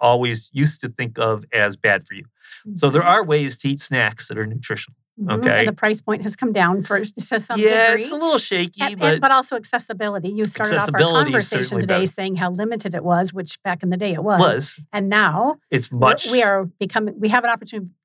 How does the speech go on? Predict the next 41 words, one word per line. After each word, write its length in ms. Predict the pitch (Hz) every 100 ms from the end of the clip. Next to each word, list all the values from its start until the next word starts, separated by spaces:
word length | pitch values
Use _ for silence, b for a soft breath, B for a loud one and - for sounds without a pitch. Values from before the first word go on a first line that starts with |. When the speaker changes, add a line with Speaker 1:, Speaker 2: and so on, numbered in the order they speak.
| _
Speaker 2:
become 280 | 196 208 190
more 180 | 185 180
wise 460 | 180 180 214 277 -
about 260 | 220 220
what 80 | 220
our 100 | 220
choices 440 | 214 214 202 208 190
Speaker 1:
Right. 140 | 165
Speaker 2:
are 220 | 190 202 208
and, 440 | 214 190 190 185 -
and 140 | 190 180
have 260 | 180 175
them 400 | 180 175 175 165 -
at, 80 | 170
at 100 | 131
the 60 | 214
Speaker 1:
Absolutely 240 | 220 -
true. 60 | 143
Speaker 2:
Fry's 560 | 220 190 185 180 175 -
and 120 | 185
not 180 | 180 -
just 160 | 185 156
the 60 | 175
Whole 120 | 170
Foods 80 | 135
Speaker 1:
Absolutely 400 | 135 139 143 143
Speaker 2:
and 60 |
the 40 | 175
Speaker 1:
true. 40 |
Speaker 2:
Sprouts. 320 | 160 151 -
Yeah. 180 | 151 143 -
Speaker 1:
Absolutely 400 | 120 - 135 -
true. 180 | - 107
Speaker 2:
Yeah. 220 | 180 - - b b _
What 120 | 277
a 60 | 320
fun 260 | - 202 214
conversation. 840 | 226 226 254 - 330 - 147 185
Speaker 1:
Well, 120 | 156
thank 380 | - 160 226 -
you. 140 | 143